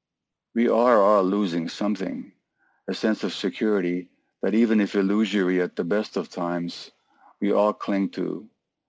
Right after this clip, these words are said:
a sense of normalcy which, no matter how precarious, holds us in a world that appears familiar, in which we feel we know how to be,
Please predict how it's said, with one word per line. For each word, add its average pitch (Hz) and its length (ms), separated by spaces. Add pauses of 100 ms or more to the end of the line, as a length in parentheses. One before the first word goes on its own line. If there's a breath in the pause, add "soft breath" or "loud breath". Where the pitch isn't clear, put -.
(180)
a 101 80
sense 113 320
of 98 120
normalcy 98 840 (300)
which, - 340
no 110 220
matter 113 320
how 104 140
precarious, 101 840 (400 soft breath)
holds 107 380
us 104 220
in 101 80
a 95 80
world 98 480
that 104 180
appears 123 420
familiar, 87 720 (640 loud breath)
in 104 140
which 104 240
we 98 80
feel 107 380
we 95 140
know 95 300
how 95 140
to 95 120
be, 85 460